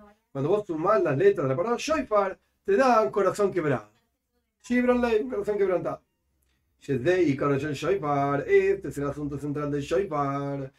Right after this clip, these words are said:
שיהודי משמר לבבו, אל שיברא שברים. ומבטל עצמו, la Hashem יתברך. Que un yehudí quiebre su corazón en pedacitos, por así decir,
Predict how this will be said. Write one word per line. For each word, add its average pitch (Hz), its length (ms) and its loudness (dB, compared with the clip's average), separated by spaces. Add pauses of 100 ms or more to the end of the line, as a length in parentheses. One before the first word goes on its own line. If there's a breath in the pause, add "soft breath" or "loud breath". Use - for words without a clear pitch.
(140)
שיהודי 202 640 4
משמר 190 260 0
לבבו, 190 500 2
אל 143 220 0
שיברא 226 680 2
שברים. 202 500 4 (840)
ומבטל 180 460 2
עצמו, 214 440 2 (500)
la 170 340 -2
Hashem 175 160 0
יתברך. 139 240 -4 (240 soft breath)
Que 180 120 -6
un 165 60 -2
yehudí 160 540 0
quiebre 202 480 6
su 165 160 -6
corazón 131 640 0
en 160 180 -4
pedacitos, 147 600 -4
por 131 140 -6
así 123 160 -4
decir, 190 420 0